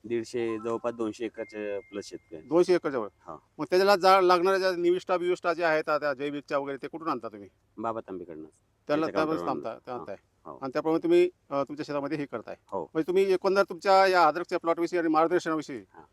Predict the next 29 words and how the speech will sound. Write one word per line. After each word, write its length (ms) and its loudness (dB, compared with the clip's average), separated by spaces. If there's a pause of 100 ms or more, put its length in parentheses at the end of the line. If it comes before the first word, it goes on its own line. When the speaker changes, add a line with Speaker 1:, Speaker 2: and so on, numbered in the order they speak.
(200)
Speaker 2:
बाबा 240 4
तांबे 180 0
यांच्या, 220 -2
अ, 260 -10
अ, 400 -2 (160)
खुश 200 -6
आहात? 140 4 (160)
Speaker 1:
हो, 180 0
शंभर 300 2
टक्के 160 0
पूर्ण 260 0
श्रेय 180 -4
त्यांनाच 300 -4
जातो. 200 -10 (160)
Speaker 2:
काय 240 6
Speaker 1:
बर. 360 4
Speaker 2:
आ-, 420 4
जमिनीमध्ये 680 12
माती 580 8
म्हणजे 220 8
अद्रक 300 10
घेणं 400 8 (580)
म्हणजे 340 12
या 120 10
शेतकऱ्याची 420 2
खरं 100 8
कमालच 360 8
आहे. 60 2
कारण 180 6